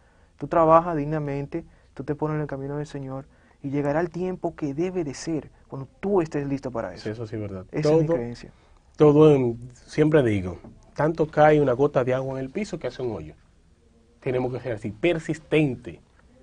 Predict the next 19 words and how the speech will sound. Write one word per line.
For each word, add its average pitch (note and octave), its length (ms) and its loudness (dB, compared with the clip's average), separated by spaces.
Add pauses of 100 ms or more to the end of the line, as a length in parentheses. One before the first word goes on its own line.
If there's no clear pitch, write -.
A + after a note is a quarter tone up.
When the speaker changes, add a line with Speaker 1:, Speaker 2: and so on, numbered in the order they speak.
(320)
Speaker 2:
persistente. B2 600 0
En B2 120 4
esto E3+ 380 6
no D3+ 280 8
se D#3 140 0
puede D3+ 520 6 (300)
ir C#3+ 180 4
con C#3 220 2
mano, C#3+ 320 6
con, C#3 360 2
eh, B2 260 6
siendo C3+ 460 2
tibio, B2 340 2
siendo C3+ 460 2
débiles. G#2+ 520 4
Hay G#2+ 120 -6
que - 100 -12
ser A#2+ 160 -4
fuerte, - 500 -2